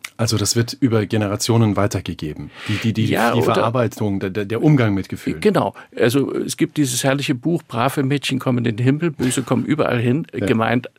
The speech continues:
Speaker 2: die anderen kommen überall hin. Also wir kommen aus einer Familie quasi mit einer funktionierenden Strategie, wie auf einem Gleis mit einem Zug. Natürlich, was ich dort sehe bei der Fahrt durchs Leben, ist real.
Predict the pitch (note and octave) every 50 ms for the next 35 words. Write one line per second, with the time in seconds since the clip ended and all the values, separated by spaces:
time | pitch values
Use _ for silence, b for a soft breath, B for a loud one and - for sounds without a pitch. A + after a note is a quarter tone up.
0 | _ - - - - A2+ C3 C3 D3 C#3 A#2+ - C3+ A2+ A2+ - A#2+ A#2 - A2+
1 | A2+ A2 G#2 G#2+ B2 C#3+ F3+ G3 B B B B B B B B B - - C3
2 | A2+ B2+ A#2 C3 A#2+ - - D3 D3+ F3+ F#3 E3+ D#3+ D3+ - - - A#2+ C3+ F3
3 | - - - C3+ C#3 C#3 B2+ B2 - B2+ B2 B2+ B2+ D3 E3+ F3+ D#3+ - - -
4 | B2+ B2 C#3 C#3 - D3 C3 C3+ C3 - - - A#2+ A#2 A2 A2 A2 G2+ - _
5 | _ _ _ - - - B2+ B2 A#2+ A#2+ - - A#2 A2+ A2+ A2+ C3 D3+ D3 F3
6 | D#3+ B2 - B2+ A#2+ - - - - A2 A2+ - - G2+ - - A2 A2 - -
7 | A3 B3+ - _ B B B B B B B B B B B B B B - B2+
8 | C3 B2+ B2 - - - C3 C3 B2 - A#2 G#2 G#2+ A2+ B2 B2 - - - -
9 | - - B B B E3 - - A#2 A2 - A#2 A2 G2+ - - - C#3+ G#2+ -
10 | - - - - _ _ - A#2 A2+ - - D3 D#3 E3+ D#3 - A#2+ A#2+ A#2 A#2+
11 | A2+ - A2+ A2+ - - - C#3 E3 F3 D#3+ - - - - - A2+ G#2+ A2+ A2
12 | - - A#2 A#2+ A#2+ - C3 A#2+ - - A#2 B2 C3 C3 C#3 - - - - -
13 | B2+ - - G#2+ G#2+ G2+ F#2+ - -